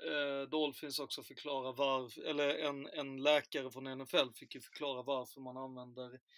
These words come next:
ehm, varför man använder två stycken läkare, alltså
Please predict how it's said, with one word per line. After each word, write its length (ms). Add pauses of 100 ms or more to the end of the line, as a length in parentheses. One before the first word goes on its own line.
(500)
ehm, 680 (1040)
varför 760
man 260
använder 800 (180)
två 220
stycken 600 (120)
läkare, 460
alltså 380